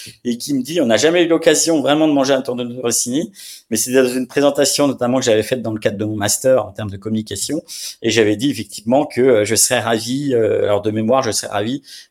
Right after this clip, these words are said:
de manger un tourne-dos Rossini, euh, en parlant de, euh, Tintin, de Hergé, euh, de culture, euh,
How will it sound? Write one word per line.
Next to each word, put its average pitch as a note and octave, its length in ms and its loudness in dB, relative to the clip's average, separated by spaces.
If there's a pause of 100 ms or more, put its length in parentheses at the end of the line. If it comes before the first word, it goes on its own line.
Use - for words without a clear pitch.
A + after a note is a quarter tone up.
(120)
de A2+ 80 2
manger B2 480 2
un A2 220 0
tourne-dos B2 460 -2
Rossini, A#2 680 -2
euh, G#2 440 -2
en G#2+ 80 -2
parlant A2 480 0
de, B2+ 360 2 (380)
euh, G#2+ 340 6
Tintin, A#2+ 600 0
de A#2+ 80 2
Hergé, A2+ 640 2
euh, A2 400 2
de A2 120 -2
culture, B2+ 840 -2
euh, G#2 400 4